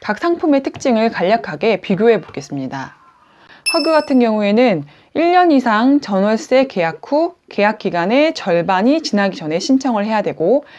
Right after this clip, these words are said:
에스지아이 같은 경우에는 이 년 계약 시 십 개월 이내로 신청을 해야 된다고 합니다.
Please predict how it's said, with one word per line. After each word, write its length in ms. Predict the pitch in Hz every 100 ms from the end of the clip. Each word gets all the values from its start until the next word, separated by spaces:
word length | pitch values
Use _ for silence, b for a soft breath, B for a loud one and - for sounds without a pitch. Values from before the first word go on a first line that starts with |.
| B -
에스지아이 540 | 185 202 - 285 254 214
같은 260 | 196 185
경우에는 520 | 175 165 165 240 277 -
이 120 | 196
년 220 | 214 214
계약 280 | 196 151 143
시 260 | - 311 b b b
십 300 | - - _
개월 280 | 330 339 -
이내로 340 | 175 165 202
신청을 420 | 262 339 349 302
해야 160 | 214 165
된다고 300 | 151 139 135
합니다. 400 | 127 - -